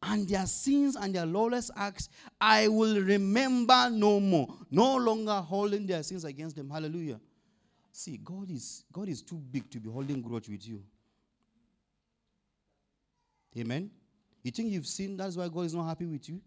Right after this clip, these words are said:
You are, you are, you are degenerating the ca-, the, the, the, the, the strength of God,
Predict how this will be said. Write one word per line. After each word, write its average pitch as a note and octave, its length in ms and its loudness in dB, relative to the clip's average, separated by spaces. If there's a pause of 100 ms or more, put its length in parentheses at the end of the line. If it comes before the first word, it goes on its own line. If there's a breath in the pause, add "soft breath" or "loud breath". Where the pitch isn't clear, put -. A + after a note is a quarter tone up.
(320 soft breath)
You C3 100 -8
are, C#3+ 80 -6
you D#3 140 -6
are, D3+ 120 -2 (120)
you C#3+ 80 -6
are D3 60 -4
degenerating C#3+ 720 -2
the G#3 80 -4
ca-, - 180 -10
the, B2 160 -6
the, B2 180 -8
the, A#2 220 -10
the, G#2+ 320 -14
the A2 80 -12
strength - 400 -4
of G2 160 -10
God, G#2+ 260 -12